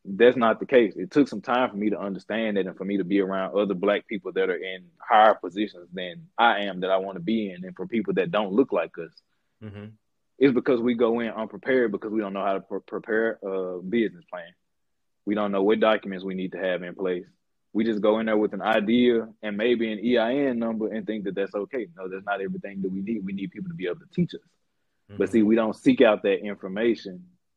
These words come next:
Speaker 1: and it's always us arguing with each other like, "I know I'm right."
Speaker 2: Mm-hmm.
Speaker 1: We can
Speaker 2: Mm-hmm.
Speaker 1: support each other while also teaching each other. We have to be willing to do that.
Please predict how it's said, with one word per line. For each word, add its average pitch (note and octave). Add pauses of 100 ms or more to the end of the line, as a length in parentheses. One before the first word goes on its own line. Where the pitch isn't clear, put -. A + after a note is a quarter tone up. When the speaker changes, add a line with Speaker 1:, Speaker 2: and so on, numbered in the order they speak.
(320)
Speaker 1:
and F2+ (340)
it's E2+
always G2
us F#2
arguing F#2
with E2+
each F2
other F#2
like, E2
"I E2+
know F2
I'm D#2+
right." F#2+ (800)
Speaker 2:
Mm-hmm. F2+ (760)
Speaker 1:
We A#2+
can D3+
Speaker 2:
Mm-hmm. -
Speaker 1:
support E3+
each C#3
other C3
while A#2+
also B2
teaching F2+
each F2
other. E2
We F2+
have G#2+
to F#2+
be G2+
willing G#2+
to F#2
do G#2+
that. E2